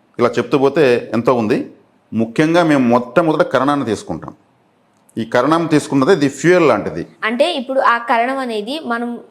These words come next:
Speaker 2: ఏ సెకండ్స్‌లో పుట్టామో దాని వల్ల తెలుస్తుందా?
Speaker 1: అంటే ఈ కరణం అనేది సుమారు పదకొండు గంటలకు ఒక కరణం మారుతూ ఉంటుంది.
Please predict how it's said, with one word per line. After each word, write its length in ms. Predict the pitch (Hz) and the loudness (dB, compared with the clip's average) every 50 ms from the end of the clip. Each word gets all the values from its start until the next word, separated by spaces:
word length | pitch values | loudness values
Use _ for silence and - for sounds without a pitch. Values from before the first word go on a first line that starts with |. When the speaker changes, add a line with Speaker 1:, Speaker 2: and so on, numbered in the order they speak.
| _ _ - 202 | _ _ -16 -14
Speaker 2:
ఏ 320 | 202 220 226 240 262 285 | -10 -8 -6 -6 -6 -6
సెకండ్స్‌లో 640 | 277 - - 247 226 226 - 269 277 269 269 277 277 | -8 -6 -4 -4 -4 -2 -2 -4 -4 -4 -6 -6 -6
పుట్టామో 460 | 277 277 254 233 - 240 240 247 285 | -6 -6 -8 -6 -4 -4 -2 -2 -2
దాని 340 | 262 226 220 220 226 233 233 | -2 0 0 0 0 -2 -4
వల్ల 180 | 226 226 240 240 | -4 -6 -6 -6
తెలుస్తుందా? 640 | 240 233 220 214 214 - - 208 202 240 269 359 - _ _ _ _ _ _ _ _ _ _ _ - | -6 -6 -8 -8 -8 -10 -8 -8 -6 -6 -8 -10 -10 _ _ _ _ _ _ _ _ _ _ _ -2
Speaker 1:
అంటే 280 | 143 147 196 190 175 | 0 2 4 4 2
ఈ 20 | 160 | 2
కరణం 380 | 165 151 143 139 170 190 185 | 2 2 2 2 2 2 2
అనేది 580 | 175 160 156 147 139 165 147 123 123 123 131 135 131 - - - - _ _ _ _ _ _ - | 2 2 2 2 2 2 2 4 4 4 2 0 -2 -6 -14 -20 -20 _ _ _ _ _ _ -10
సుమారు 680 | - - 147 156 160 170 170 156 131 123 127 127 123 127 | -4 -2 2 2 4 4 4 4 2 2 2 2 2 2
పదకొండు 340 | 139 135 151 151 156 151 135 | 2 2 4 2 2 0 2
గంటలకు 360 | 120 131 139 160 160 135 151 | 2 0 0 0 0 2 0
ఒక 100 | 135 - | 0 0
కరణం 260 | 127 117 120 135 123 | 0 0 0 0 0
మారుతూ 300 | 107 107 107 104 98 107 | 2 2 0 0 0 -2
ఉంటుంది. 360 | 95 82 78 80 73 71 67 | -2 -4 -4 -8 -12 -12 -14